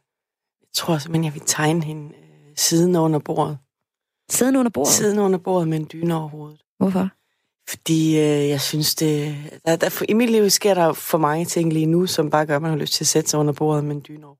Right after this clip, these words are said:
Speaker 1: hovedet. Men, <laughs> men, øh, det har selvfølgelig ikke så meget med verdenssituationen at gøre. Øhm, men der vil jeg sætte mig.
Speaker 2: Hvad er det,
Speaker 1: Øh, der
Speaker 2: der
Speaker 1: vil
Speaker 2: sker?
Speaker 1: min dame.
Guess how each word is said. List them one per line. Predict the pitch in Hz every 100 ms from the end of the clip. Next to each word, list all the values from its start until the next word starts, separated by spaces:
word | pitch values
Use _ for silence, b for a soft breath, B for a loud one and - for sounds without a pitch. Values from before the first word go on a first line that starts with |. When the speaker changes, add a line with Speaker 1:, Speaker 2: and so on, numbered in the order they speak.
| 147
Speaker 1:
hovedet. | 151 _ - B B B B _
Men, | 180 - - - 208 - B 254 -
<laughs> | 185
men, | 175 170
øh, | 160 156
det | 160
har |
selvfølgelig | 147 165 160
ikke | 160
så | -
meget | 160 165
med |
verdenssituationen | 156 156 165 - 165 160 165 160
at | 151
gøre. | 147 151 b b b b b -
Øhm, | 170 156 151 151 151 -
men | 160 160
der | 214
vil | 196
jeg | 165 160
sætte | 170 165 -
mig. | 156 - _ _ _ _ _ _ _ _ _ -
Speaker 2:
Hvad | 185
er | 214
det, |
Speaker 1:
Øh, | 160
der |
Speaker 2:
der | 170
Speaker 1:
vil | 175
Speaker 2:
sker? | 170
Speaker 1:
min | 175
dame. | 165 170